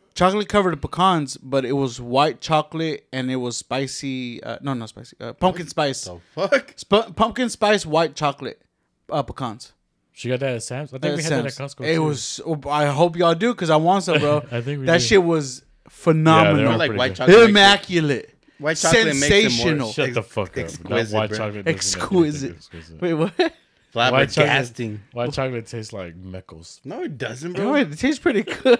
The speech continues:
Speaker 1: <laughs> bro.
Speaker 2: What kind of fucking white chocolate you had, bro?
Speaker 3: The Mecco kind,
Speaker 2: You
Speaker 3: right?
Speaker 2: just found your dad's fucking freeze jar
Speaker 3: <laughs>
Speaker 2: in
Speaker 3: It's
Speaker 2: the
Speaker 3: like
Speaker 2: fucking, <laughs> in the freezer. You said, "Mm, white chocolate."
Speaker 3: Mm.
Speaker 1: <laughs> What the fuck are y'all talking
Speaker 3: The,
Speaker 1: about?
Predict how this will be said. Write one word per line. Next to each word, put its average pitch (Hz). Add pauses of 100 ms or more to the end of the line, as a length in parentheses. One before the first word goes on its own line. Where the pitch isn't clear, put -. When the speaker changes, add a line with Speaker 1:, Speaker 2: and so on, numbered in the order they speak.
(160)
Speaker 1:
<laughs> 196
bro. 160
Speaker 2:
What 190
kind 190
of -
fucking 190
white 180
chocolate 185
you 170
had, 208
bro? 214 (320)
Speaker 3:
The 147
Mecco 165
kind, 151
Speaker 2:
You 147
Speaker 3:
right? 143
Speaker 2:
just 123
found 127
your 110
dad's 107
fucking 127
freeze 127
jar 123
Speaker 3:
<laughs> -
Speaker 2:
in 151
Speaker 3:
It's 156
Speaker 2:
the 135
Speaker 3:
like 135
Speaker 2:
fucking, 135 (160)
<laughs> -
in 151
the 135
freezer. 143
You 143
said, 139
"Mm, 165
white 139
chocolate." 160
Speaker 3:
Mm. 151
Speaker 1:
<laughs> 247
What 220
the 202 (120)
fuck 175
are 180
y'all 160
talking 151
Speaker 3:
The, 139
Speaker 1:
about? 131